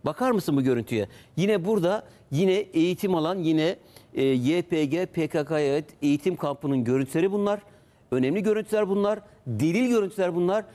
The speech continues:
Ve Amerika Birleşik Devleti ordusunda görevli kadın subay tarafından birebir, bakar mısın, silah eğitimi veriliyor Meltem. Diğer bir görüntüye geçebilir miyiz arkadaşlar?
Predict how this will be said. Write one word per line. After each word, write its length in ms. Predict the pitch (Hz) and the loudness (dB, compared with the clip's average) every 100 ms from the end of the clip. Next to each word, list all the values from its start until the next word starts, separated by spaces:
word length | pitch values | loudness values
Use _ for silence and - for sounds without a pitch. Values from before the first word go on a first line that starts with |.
| - - | -16 -2
Ve 220 | 175 214 - - _ | 0 0 -6 -20 _
Amerika 480 | 143 170 202 214 220 | -8 -4 -4 -2 -2
Birleşik 400 | 196 190 190 185 | 0 -2 -2 -2
Devleti 400 | 185 180 175 190 | 0 0 0 -2
ordusunda 600 | 185 160 170 160 - 196 | -2 2 2 0 -4 -2
görevli 340 | 180 170 170 214 | 0 2 0 -2
kadın 460 | - 180 196 175 - - - - - | -4 -2 0 0 -4 -16 -20 -20 -20
subay 380 | - - 160 196 | -8 -2 0 0
tarafından 560 | 190 160 135 147 180 196 - - - _ | 0 -2 0 -2 -2 -6 -18 -20 -20 _
birebir, 800 | 113 113 165 185 185 170 - - - | -4 0 2 2 2 -2 -4 -18 -8
bakar 280 | 127 220 202 | -8 -4 -4
mısın, 180 | 131 | -4
silah 340 | 110 - 147 147 | -6 -6 -4 -2
eğitimi 320 | 120 - 120 | -4 -4 -4
veriliyor 260 | 110 90 92 | -2 -4 -6
Meltem. 280 | 113 95 - - - - - - - - - - | -8 -8 -18 -20 -20 -20 -20 -20 -20 -18 -18 -4
Diğer 280 | 170 285 269 | 0 2 0
bir 100 | 226 | 0
görüntüye 380 | 202 202 196 202 | 0 0 0 -2
geçebilir 400 | 180 190 190 202 | -2 -4 -4 0
miyiz 140 | 175 | 0
arkadaşlar? 520 | 147 135 135 120 143 | 0 -2 -4 -4 -6